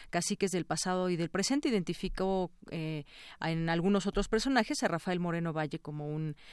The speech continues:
un cacique y bueno, pues se quedó su esposa en este, eh, como candidata de el pan, P R D y Movimiento Ciudadano. ¿Cómo van las cosas en Puebla? Bienvenido, Ernesto Aroche.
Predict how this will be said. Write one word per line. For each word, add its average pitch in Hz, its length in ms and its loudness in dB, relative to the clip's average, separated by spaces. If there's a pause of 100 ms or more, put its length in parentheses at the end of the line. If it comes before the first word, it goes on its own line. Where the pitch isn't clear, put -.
(160)
un 160 100 -2
cacique 233 560 0
y 185 80 -4
bueno, 180 240 2
pues 156 200 -2
se - 280 -6
quedó 202 720 2 (280)
su 170 600 -2
esposa 220 640 4
en 175 160 0
este, 190 640 0 (400)
eh, 170 160 -6
como 190 220 4
candidata 196 760 6
de 190 520 0
el 170 220 0
pan, 202 420 4
P 185 160 2
R 175 180 -2
D 175 140 0
y 180 60 2
Movimiento 160 680 -2
Ciudadano. 220 480 4
¿Cómo 330 200 6
van 330 140 10
las 311 160 6
cosas 285 340 4
en 202 160 4
Puebla? 226 500 6 (260)
Bienvenido, 208 760 8
Ernesto 202 380 4
Aroche. 185 500 2